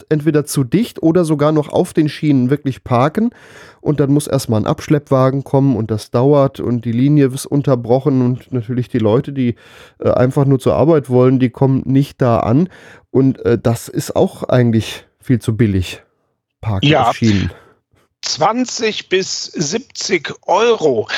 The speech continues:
Speaker 2: ähm, bei Parken mit Behinderung. Also das ist ja wirklich ein, ein Treppenwitz, muss man sehen, weil die, äh, Straßenbahn, die kann ja nicht ausweichen. Also,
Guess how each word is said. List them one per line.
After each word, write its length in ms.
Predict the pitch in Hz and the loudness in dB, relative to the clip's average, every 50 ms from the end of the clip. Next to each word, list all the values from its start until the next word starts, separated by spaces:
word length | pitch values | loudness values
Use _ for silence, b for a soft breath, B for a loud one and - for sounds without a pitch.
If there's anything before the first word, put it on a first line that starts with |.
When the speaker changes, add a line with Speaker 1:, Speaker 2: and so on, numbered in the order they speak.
| B B B B B B - | B B B B B B -2
Speaker 2:
ähm, 340 | 156 156 151 151 147 139 127 | 0 0 0 2 0 -2 0
bei 160 | 156 156 170 | 0 0 -2
Parken 560 | 127 - - 151 185 214 233 - - 202 202 | 0 0 0 2 2 0 0 -2 -4 -2 0
mit 220 | 185 190 180 _ - | 0 0 -2 _ 0
Behinderung. 760 | 185 175 160 214 294 269 233 208 - 139 123 120 120 113 110 B B B B B B B | 0 2 2 2 2 2 2 2 0 0 -2 -2 -4 -6 -8 B B B B B B B
Also 260 | - 160 170 160 180 | -4 -4 -4 -4 -6
das 300 | 175 175 196 185 - - | -2 -2 -2 -2 -2 -6
ist 320 | - - 214 196 - - - | -6 -6 -6 -6 -6 -4 -2
ja 280 | 202 196 190 190 175 175 | 0 0 0 0 -2 -4
wirklich 480 | 240 - - 208 202 180 - 214 - - | -6 -6 -2 -2 -2 -2 -4 -6 -4 -4
ein, 420 | 185 175 180 180 175 175 175 - - | -2 -2 -2 -2 -2 -2 -4 -2 -2
ein 260 | - 170 165 160 151 135 | -2 -2 -2 -2 -4 -6
Treppenwitz, 880 | - - 220 170 - - 359 339 180 143 135 135 - - - - - B B B B B B - | -4 -2 -4 -4 -4 -4 -4 -4 -2 0 -2 -2 -2 -2 -8 -10 -10 B B B B B B -2
muss 220 | 160 147 - - | -2 -2 0 0
man 160 | 170 160 143 | 0 0 0
sehen, 420 | 127 139 151 151 147 143 143 135 156 | 2 2 2 2 2 0 -2 -2 0
weil 220 | 180 196 196 165 B B 113 107 B | 0 0 0 -2 B B -10 -10 B
die, 400 | - 143 147 185 202 202 170 - | -10 -4 -2 0 0 0 0 -2
äh, 720 | - - 190 - 202 180 180 170 175 - 117 107 104 110 | -4 -2 -2 0 2 2 2 0 -2 -4 -8 -8 -6 -6
Straßenbahn, 920 | - - - - - - 139 147 185 220 247 - 214 208 190 170 170 180 175 | -6 -6 -8 -8 -8 -4 -2 0 0 0 -2 -4 -6 -2 0 0 0 0 -4
die 120 | 180 139 | -6 -4
kann 260 | - - 196 214 214 | -2 -2 -2 0 0
ja 120 | 226 214 214 | -2 -4 -2
nicht 200 | 214 202 190 - | -2 -4 -2 -2
ausweichen. 720 | 220 254 - - - 185 175 151 143 135 - - 127 - | 0 0 0 -2 -2 0 0 0 0 -2 -6 -10 -8 -4
Also, 280 | - 175 185 202 185 | -4 -2 0 -2 -2